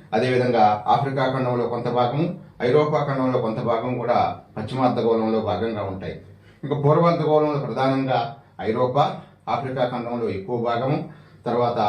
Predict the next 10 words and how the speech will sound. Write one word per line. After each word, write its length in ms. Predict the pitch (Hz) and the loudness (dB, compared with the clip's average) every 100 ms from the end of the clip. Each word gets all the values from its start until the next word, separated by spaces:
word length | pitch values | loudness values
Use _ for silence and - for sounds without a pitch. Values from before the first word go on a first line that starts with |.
| 101 - - | 0 -4 -4
ఆసియా 360 | 123 135 135 | -2 2 2
ఖండం 280 | 127 123 120 | 4 2 2
అంతా, 460 | 120 120 110 101 - - - - - | 2 2 2 0 -4 -16 -20 -20 -4
ఆసియా 280 | 110 117 135 | -2 2 4
ఖండము, 500 | - 127 127 - - - - | 4 2 0 0 -4 -14 -6
ఆస్ట్రేలియా 520 | 113 120 143 139 131 | -4 0 2 2 2
ఖండము 480 | 120 120 110 98 95 - - | 0 0 0 -2 -6 -14 -10
పూర్వార్ధగోళంలో 840 | 113 120 120 110 110 110 113 185 - - - | -2 2 2 2 -2 0 2 2 0 -10 -16
ఉంటాయి. 280 | 92 - - - _ _ _ | -14 -14 -16 -20 _ _ _
ఇంకా 480 | 175 165 127 117 - | -2 2 2 2 -2